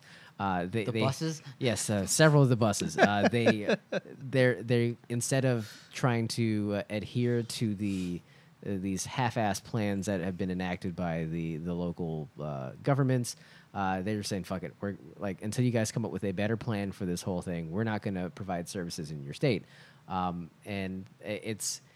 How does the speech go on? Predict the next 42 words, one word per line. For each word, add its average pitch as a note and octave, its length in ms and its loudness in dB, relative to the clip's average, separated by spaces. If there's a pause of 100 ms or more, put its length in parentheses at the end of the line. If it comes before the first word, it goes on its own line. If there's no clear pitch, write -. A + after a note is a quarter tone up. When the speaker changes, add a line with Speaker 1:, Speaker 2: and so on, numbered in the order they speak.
(220)
Speaker 1:
it's A2+ 180 -6
really, C3+ 520 4 (240)
it, A#2 240 -4
it's A2 180 -4
crazy D#3+ 380 4
to C3+ 60 6
see C#3 240 6
that, A#2 240 4 (160)
uh, G#2 260 2 (480)
rather A#2 320 4
than G#2 320 0
try A#2 340 2
to C3 120 2
play C3 220 2
ball, A#2 260 4
they're A2+ 100 4
just A#2 160 2
saying, F#2+ 160 2
"Fuck A#2 240 -2
it." F2+ 240 -6
But F#2+ 180 0 (120)
I G2 80 0
think G2+ 240 -2
their G#2 100 0
name F#2+ 300 -2
value G2+ 320 0
is F#2 80 -6
so F2 160 -2
strong, G2+ 520 0 (460)
uh, F#2+ 280 0
for G2+ 180 -2
some G2+ 200 0
of F#2 60 0
these E2+ 140 -2
brands A2 500 2
that G2+ 240 -2
they A2 140 0
can G2+ 140 -4
afford C3 340 4
to. C#2+ 280 -6
Like, F2 240 -4
uh, D2 100 -10